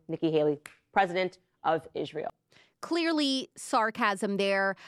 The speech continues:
Speaker 2: Uh, I, I think that it's interesting to note, and nobody has pointed this out, Candace and Ben unfollowed each other. Now,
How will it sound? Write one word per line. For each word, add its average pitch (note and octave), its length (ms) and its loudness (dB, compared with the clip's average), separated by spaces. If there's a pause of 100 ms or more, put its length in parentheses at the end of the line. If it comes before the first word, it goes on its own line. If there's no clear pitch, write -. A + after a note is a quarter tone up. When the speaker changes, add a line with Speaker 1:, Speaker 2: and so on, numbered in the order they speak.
(180)
Speaker 2:
Uh, F#3+ 560 4 (840)
I, A3 260 0
I A3 340 0 (720)
think C4+ 280 0
that A#3+ 120 2
it's A3 300 -4
interesting A3+ 840 -2
to - 160 -6
note, F#3+ 680 -4 (760)
and A3 140 0
nobody A#3+ 320 2
has B3+ 120 -2
pointed A#3 340 -2
this G3+ 180 -2
out, F#3+ 300 0 (200)
Candace F4+ 440 -2
and C4+ 120 2
Ben F#3 480 -2 (400)
unfollowed F3+ 480 0
each E3 160 -8
other. - 220 -6 (800)
Now, A3+ 460 0